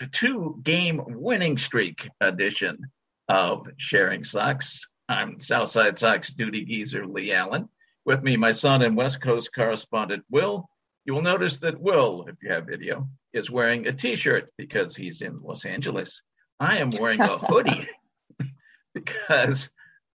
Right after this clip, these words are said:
Speaker 1: I am in Chicago, where, uh, apparently spring has been canceled for two thousand twenty-two.
Speaker 2: Cancel
Speaker 1: Will
Speaker 2: culture,
Speaker 1: didn't,
Speaker 2: man.
Speaker 1: Will didn't see any of last night's game.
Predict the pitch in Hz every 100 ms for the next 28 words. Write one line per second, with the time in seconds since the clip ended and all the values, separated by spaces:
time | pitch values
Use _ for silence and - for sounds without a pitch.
0 | _ 117 113 120 131 135 117 113 110 117
1 | - 127 165 113 98 113 85 - _ _
2 | _ _ 113 117 120 113 104 - 107 104
3 | 92 - 151 247 226 - 101 131 - -
4 | - 123 127 113 110 107 - 107 104 -
5 | - 180 135 110 - - _ _ _ 101
6 | - 101 95 90 - - 98 98 98 90
7 | 95 - - 107 90 - - - - -
8 | _ _ _ - 156 175 151 151 - 135
9 | 131 135 135 135 135 147 139 127 131 127
10 | 143 120 110 120 117 120 110 - 110 101
11 | 95